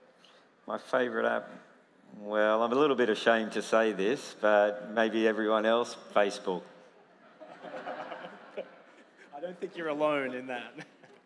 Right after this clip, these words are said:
Speaker 2: And Alex, what excites you about Apple Watch?
Speaker 1: Well, when you asked me that question,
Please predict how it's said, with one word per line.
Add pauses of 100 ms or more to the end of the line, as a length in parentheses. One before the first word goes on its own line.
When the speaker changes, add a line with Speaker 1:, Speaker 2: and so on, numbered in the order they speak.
(960)
Speaker 2:
And (360)
Alex, (500)
what
excites
you
about
Apple
Watch? (840)
Speaker 1:
Well, (260)
when
you
asked
me
that
question,